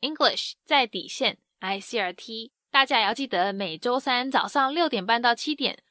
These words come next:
或是晚上九点到九点半，把广播调到I C R T F M 一百，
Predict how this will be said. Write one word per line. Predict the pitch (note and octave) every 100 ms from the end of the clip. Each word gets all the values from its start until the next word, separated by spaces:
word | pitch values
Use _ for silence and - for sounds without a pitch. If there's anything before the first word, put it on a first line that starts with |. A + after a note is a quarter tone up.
| -
或 | E4+
是 | E4 D4+
晚 | A#3 E3+
上 | F#3 D4 G3
九 | - A#3 A#3
点 | D4 G3+
到 | B3 B3+
九 | G#3+
点 | G#3 F3+
半， | A#3 G3 _ -
把 | F#3+ G#3+
广 | - F3+ E3+
播 | A#3
调 | C4 F#3+
到 | A3
I | F#3+ G#3
C | - A3
R | G3
T | A#3+ A#3+ -
F | G3+ A3 G3+
M | A#3 A#3+ -
一 | D4+
百， | - -